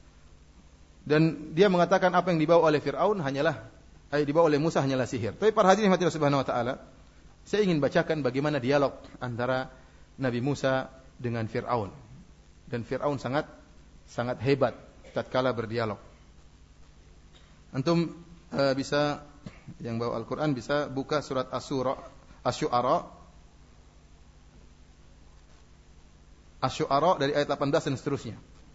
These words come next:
Asy-Syu'ara Ayat delapan belas dan seterusnya. Sekarang datanglah Fir'aun, datanglah Musa dan Harun kepada Fir'aun. Dan Fir'aun berdialog dengan Nabi Musa dan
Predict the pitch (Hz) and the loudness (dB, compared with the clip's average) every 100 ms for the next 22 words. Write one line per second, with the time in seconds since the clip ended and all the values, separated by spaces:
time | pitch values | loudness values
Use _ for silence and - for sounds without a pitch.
0 | - - - - - - 113 131 117 120 | -20 -20 -20 -20 -16 -10 -8 -4 -2 0
1 | 160 - - - - - - 123 120 123 | 0 -4 -14 -20 -20 -12 -4 -4 -2 -2
2 | 117 143 160 - 127 110 120 120 120 117 | 0 0 0 -4 -6 -6 -6 -6 -6 -6
3 | 101 - - - - - - - - - | -8 -12 -20 -20 -20 -20 -20 -20 -20 -14
4 | 131 156 180 180 151 147 185 180 175 160 | 0 4 4 4 4 6 6 6 6 4
5 | - 139 135 151 165 175 180 - - 135 | 0 -2 2 6 6 4 -2 -8 -2 0
6 | 139 160 151 156 170 160 143 123 139 165 | 4 4 4 2 0 2 0 0 0 0
7 | 143 127 131 - 135 139 120 113 123 135 | -2 -4 -4 -4 -6 -4 -4 -6 -8 -6
8 | 135 151 165 160 - - - - - - | -4 -4 -6 -10 -18 -20 -20 -20 -20 -20
9 | - - - - - - - - - 139 | -20 -20 -20 -20 -20 -20 -20 -20 -2 0
10 | 131 160 160 139 139 131 127 143 151 170 | 6 4 4 0 -2 -2 -2 -2 -2 -4
11 | 170 - - - - - - - - - | -6 -18 -20 -20 -20 -20 -20 -20 -20 -20
12 | - 131 147 151 | -4 0 0 0